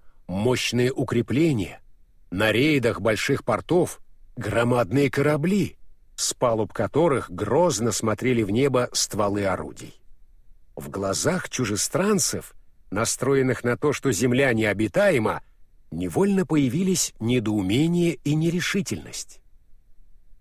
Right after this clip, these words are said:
«Да», хмуро произнес генерал, «эту цивилизацию не поставишь на колени одним ударом. И тут не спустишься на планету в любом месте.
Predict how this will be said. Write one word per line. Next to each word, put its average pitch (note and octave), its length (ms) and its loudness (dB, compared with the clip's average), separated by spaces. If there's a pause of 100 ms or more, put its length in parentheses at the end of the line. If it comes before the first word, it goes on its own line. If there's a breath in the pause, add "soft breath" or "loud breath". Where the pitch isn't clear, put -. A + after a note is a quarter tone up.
(140)
«Да», D#2 720 -2 (800)
хмуро G#2+ 340 -2
произнес F#2+ 540 -2
генерал, F2+ 560 -4 (600)
«эту D#3 440 2
цивилизацию D#3+ 1080 2
не D3+ 160 4
поставишь B2 840 0
на G2+ 140 -2
колени A#2+ 600 0
одним G2+ 480 0
ударом. B1+ 640 -6 (1080)
И A2+ 220 0
тут E3+ 300 0
не F#3 140 2
спустишься D#3+ 760 -2
на B2 120 0
планету C3 520 0
в C#3+ 80 0
любом C3 440 2
месте. F#3 580 -2